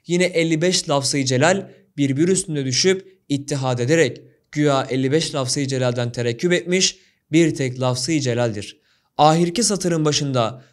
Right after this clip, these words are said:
yalnız ve bazı üç harfli kısa bir kelime fazla ile yirmi beş tam tevafukla tam ortadaki elli beş tam tevafukuna zammed-, zammedilince seksen tevafuk olup, o satırın nısf-ı evvelindeki seksen tevafuka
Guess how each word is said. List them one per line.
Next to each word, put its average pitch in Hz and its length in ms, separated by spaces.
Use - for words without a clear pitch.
yalnız 175 500
ve 151 140
bazı 180 280
üç - 140
harfli 160 280
kısa 180 260
bir 165 160
kelime 151 520
fazla 151 520
ile 185 160
yirmi 147 300
beş 190 160
tam 165 220
tevafukla 151 800
tam 185 260
ortadaki 147 640
elli 147 280
beş 196 160
tam 160 220
tevafukuna 143 580
zammed-, 135 400
zammedilince 156 1000
seksen 156 460
tevafuk 143 420
olup, 196 340
o 202 100
satırın 156 500
nısf-ı 185 240
evvelindeki 147 640
seksen 147 400
tevafuka 147 720